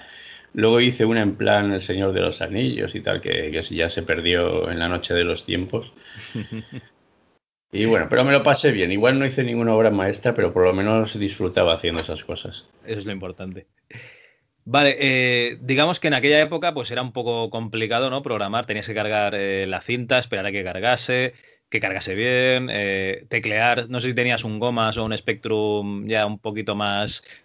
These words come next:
Speaker 2: profesional, ¿no? Un Plus o un Plus
Speaker 1: Un
Speaker 2: dos.
Speaker 1: Plus dos, tenía un Plus dos.
Speaker 2: Vale, bueno, ahí al
Speaker 1: Entonces
Speaker 2: menos se tecleaba bien, ¿vale?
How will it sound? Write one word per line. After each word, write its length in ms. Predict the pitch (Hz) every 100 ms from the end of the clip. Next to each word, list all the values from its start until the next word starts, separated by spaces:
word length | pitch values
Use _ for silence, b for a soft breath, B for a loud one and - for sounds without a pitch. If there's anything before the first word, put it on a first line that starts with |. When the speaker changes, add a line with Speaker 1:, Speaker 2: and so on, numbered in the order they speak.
| _
Speaker 2:
profesional, 680 | 156 139 135 117 113 123 131
¿no? 120 | 127
Un 140 | 117
Plus 400 | 117 117 127 117 113
o 60 |
un 120 | 110
Plus 140 | 98 135
Speaker 1:
Un 40 |
Speaker 2:
dos. 100 | 123 127
Speaker 1:
Plus 200 | 117 -
dos, 220 | 87 -
tenía 200 | 104 117
un 80 | 110
Plus 280 | 104 98
dos. 300 | 95 - - _ -
Speaker 2:
Vale, 220 | 90 90
bueno, 180 | 101 95
ahí 160 | 107
al 100 | 135
Speaker 1:
Entonces 20 | 131
Speaker 2:
menos 400 | 151 143 - -
se 140 | 143
tecleaba 460 | 117 110 110 113 113
bien, 300 | 143 190 151
¿vale? 280 | 104 147